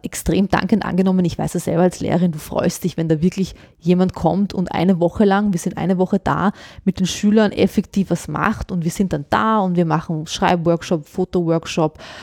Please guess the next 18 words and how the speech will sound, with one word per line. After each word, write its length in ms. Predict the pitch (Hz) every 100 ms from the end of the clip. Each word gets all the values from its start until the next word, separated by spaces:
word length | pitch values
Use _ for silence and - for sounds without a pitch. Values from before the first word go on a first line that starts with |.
| - -
ähm, 360 | 156 151 - - -
Video, 680 | 160 196 202 180 175 170 170
Mobile 320 | 190 202 185
Reporting 540 | 180 - 170 180 180
et 120 | 165
cetera. 420 | - 202 240 240 -
Aber 140 | 180
in 80 | 185 -
erster 380 | - 254 - 247
Linie, 520 | 233 247 208 214 247
und 100 | 208
das 100 | 202
ist 140 | 180
mir 220 | 208 233
auch 60 | 196
immer 200 | 214 220
am 120 | 196
wichtigsten, 480 | 214 - - -